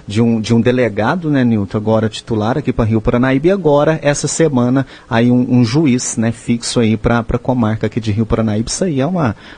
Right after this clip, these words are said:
uma vitória tremenda pra, pra Rio Paranaíba e pro município, né?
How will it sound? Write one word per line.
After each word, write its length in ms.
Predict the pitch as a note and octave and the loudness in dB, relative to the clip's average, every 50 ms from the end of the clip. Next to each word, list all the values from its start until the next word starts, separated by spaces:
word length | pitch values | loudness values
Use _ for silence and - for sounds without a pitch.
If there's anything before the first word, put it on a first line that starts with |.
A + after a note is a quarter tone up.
| - - | -6 -4
uma 80 | B2 A2 | -2 -2
vitória 440 | G#2+ A2 G#2+ - A#2+ A2+ G#2+ A2+ A2 | -2 -2 -2 0 0 0 0 0 -2
tremenda 540 | - - C#3+ D3 C#3 A#2+ A2+ A#2 A2+ A2+ | -2 -2 -2 0 0 0 0 0 0 -2
pra, 280 | A2+ - A#2+ A2+ G#2+ G2 | 0 0 -2 -2 -2 -4
pra 180 | - - A#2 A2 | -4 -4 -2 0
Rio 180 | G#2+ A2+ A2 | 0 -2 -2
Paranaíba 440 | A2 - A#2 A2 G#2 G2+ G2+ G2+ A#2 | -2 -2 -2 0 0 -2 0 -2 -4
e 20 | |
pro 120 | - - C3+ | -4 -4 -4
município, 640 | C#3 D3+ D#3+ F3 - - - G#2 F#2 - - - G2 | -4 -2 -4 -4 -6 -6 -6 -8 -8 -6 -8 -6 -6
né? 140 | G2 A2 | -6 -6